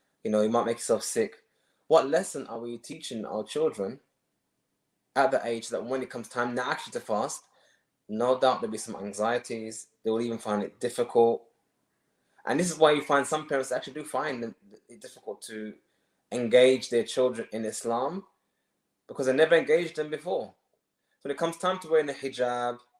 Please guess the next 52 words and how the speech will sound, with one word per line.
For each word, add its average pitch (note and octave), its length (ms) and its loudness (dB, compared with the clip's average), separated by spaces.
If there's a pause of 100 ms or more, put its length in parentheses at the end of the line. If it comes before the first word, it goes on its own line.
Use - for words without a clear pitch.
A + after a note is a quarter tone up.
(320)
when B2 140 -6
they're A#2+ 80 -4
now B2 200 -2
thirteen, B2 480 0
fourteen, A#2 460 -4
they A#2+ 80 -2
don't A#2+ 280 -2
want A#2 60 -4
a A2+ 180 -10
hijab. G#2+ 300 0
But C3 140 -6
why G#3+ 140 4
don't G#3+ 260 0
they, G#3 160 0
why G3 140 2
don't G3+ 220 -2
they, G3 140 -2 (120)
why F3+ 140 2
don't F#3 160 -4
they E3+ 60 -12
want E3+ 120 -4
to E3+ 40 -4
wear E3+ 80 -2
hijab? E3 360 -8 (340)
'Cause G#3+ 120 -4
they G#3+ 40 0
never G#3 180 0
did. A3 200 -4 (840)
You, C#3+ 240 -6
you C#3 160 -2
didn't D3 160 -6
tell F3 140 2
them F#3 100 2
to - 160 -16
do F3 160 -6
something A#2+ 380 -4
they've D#3 200 2
never E3 200 -2
did, E3 260 -6
they've D3 140 2
never D3+ 180 0
done. D#3+ 260 -2 (840)
And D#3+ 200 6
what's D#3+ 200 -2
ironic D#3+ 480 0
is B2+ 100 -10
that C3 140 -4
at A#2+ 60 -12
the - 80 -8
age E3 160 -4
of D3+ 120 -10
seven, C3 420 0